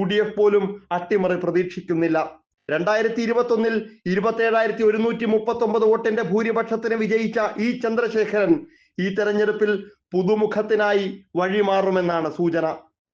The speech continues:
ആയിരത്തി തൊള്ളായിരത്തി അമ്പത്തേഴിലെ കേരള രൂപീകരണ കാലം മുതലുള്ള നിയമസഭാ മണ്ഡലത്തിന്റെ ആദ്യ പേര്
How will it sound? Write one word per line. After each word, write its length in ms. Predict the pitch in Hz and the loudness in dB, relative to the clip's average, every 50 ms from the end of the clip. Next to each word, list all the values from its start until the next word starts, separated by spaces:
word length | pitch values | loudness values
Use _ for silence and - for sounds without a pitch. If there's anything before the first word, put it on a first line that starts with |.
| _ _ _ _ _ _ _ _ _ _ _ _ _ _ _ _ - | _ _ _ _ _ _ _ _ _ _ _ _ _ _ _ _ -6
ആയിരത്തി 340 | 151 175 208 226 240 - - 247 | -4 -2 -2 -2 -4 -4 -2 -2
തൊള്ളായിരത്തി 360 | 247 240 240 247 247 - 240 214 | 0 0 0 -2 -2 -2 -2 -2
അമ്പത്തേഴിലെ 580 | 214 220 254 247 247 247 240 233 240 226 240 233 233 233 208 | 0 -2 -4 0 2 2 2 2 2 0 0 0 0 0 -2
കേരള 300 | 202 208 226 240 254 254 262 | 0 0 2 2 2 2 2
രൂപീകരണ 560 | 233 233 240 214 247 240 220 240 233 220 226 220 - | 2 0 0 0 0 0 0 0 0 0 -2 -2 0
കാലം 240 | 220 214 214 214 214 208 | -2 0 0 0 0 2
മുതലുള്ള 380 | 208 202 208 196 202 202 196 196 185 180 - - - _ 165 | 2 2 2 2 2 2 2 2 0 -2 -6 -12 -10 _ 0
നിയമസഭാ 540 | 170 190 208 220 226 220 220 208 208 208 214 | 0 2 2 0 0 -2 -2 -2 -2 -2 0
മണ്ഡലത്തിന്റെ 640 | 208 214 202 208 208 208 196 208 208 196 196 208 196 - - - 160 | 0 0 0 0 0 -2 0 0 0 2 2 0 0 -2 -4 -2 -2
ആദ്യ 380 | 165 180 196 185 180 185 220 | 0 0 0 -2 0 0 0
പേര് 300 | 214 208 202 208 196 208 | 2 4 4 4 4 2